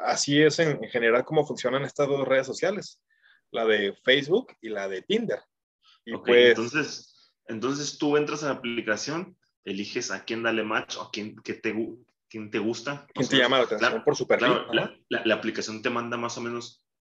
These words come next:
Speaker 2: por lo que tú estás filtrando, ¿no?
Speaker 1: ¡Claro!
Speaker 2: Eh, que me gustan de tal altura, de tal
Speaker 1: Ajá.
Speaker 2: religión, que tenga los mismos
Speaker 1: Sin hijos,
Speaker 2: gustos,
Speaker 1: con hijos.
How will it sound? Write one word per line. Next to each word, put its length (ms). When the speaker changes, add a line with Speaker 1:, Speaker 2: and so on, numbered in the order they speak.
Speaker 2:
por 160
lo 120
que 100
tú 120
estás 200
filtrando, 420
¿no? 300
Speaker 1:
¡Claro! 520
Speaker 2:
Eh, 320
que 100
me 140
gustan 1400
de 300
tal 300
altura, 680
de 500
tal 180
Speaker 1:
Ajá. 100
Speaker 2:
religión, 840
que 80
tenga 200
los 100
mismos 160
Speaker 1:
Sin 100
hijos, 400
Speaker 2:
gustos, 200
Speaker 1:
con 200
hijos. 640